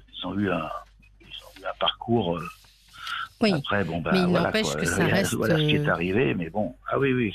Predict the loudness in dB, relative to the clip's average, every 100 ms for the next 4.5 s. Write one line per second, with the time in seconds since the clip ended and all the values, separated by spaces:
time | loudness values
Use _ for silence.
0 | -4 -4 -4 -2 -2 0 0 2 -2 -6
1 | -14 -14 -12 -2 0 2 2 2 2 2
2 | 2 2 -2 -4 -4 -4 -2 2 0 -2
3 | -10 -10 -4 0 2 2 2 2 2 2
4 | 2 2 2 2